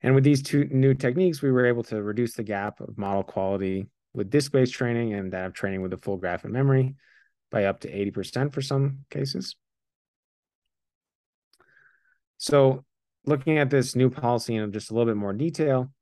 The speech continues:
um, one example policy that uses two-level partitioning, we refer to as the correlation minimizing edge traversal,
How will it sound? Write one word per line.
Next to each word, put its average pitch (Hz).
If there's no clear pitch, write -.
um, 101
one 123
example 113
policy 104
that 98
uses 101
two-level 98
partitioning, 131
we 110
refer 104
to 98
as 95
the 95
correlation 98
minimizing 92
edge 117
traversal, 151